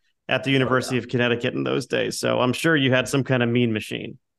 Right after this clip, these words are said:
Speaker 2: It looked like an old T V. It was a chunky, boxy
Speaker 1: <laughs>
Speaker 2: thing. And they were trying to roll out, and, and I didn't type in the sort of classical queer T method. I was, uh,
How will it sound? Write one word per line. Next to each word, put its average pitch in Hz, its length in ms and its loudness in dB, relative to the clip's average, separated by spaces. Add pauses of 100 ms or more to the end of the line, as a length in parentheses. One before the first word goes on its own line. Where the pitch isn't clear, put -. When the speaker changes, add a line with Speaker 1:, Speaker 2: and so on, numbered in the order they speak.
(160)
Speaker 2:
It 175 180 6
looked 180 200 8
like 143 160 6
an 120 80 2
old 127 340 4
T 127 220 2
V. 95 320 0
It 107 100 0
was 107 160 -4
a 92 120 -4
chunky, 117 640 2
boxy 110 600 2
Speaker 1:
<laughs> - 40 -2
Speaker 2:
thing. 104 240 0
And 131 180 2
they 156 140 6
were 147 160 4
trying 202 380 2
to 160 60 2
roll 135 320 4
out, 120 320 2
and, 104 200 -8 (100)
and 110 200 -8 (120)
I 143 140 4
didn't 135 420 0
type 123 420 0
in 101 120 -2
the 92 100 -4
sort 101 240 -2
of - 160 -6 (140)
classical 107 720 0
queer 101 240 0
T 113 180 -2
method. 123 480 2
I 110 180 0
was, 104 180 -2
uh, 95 100 2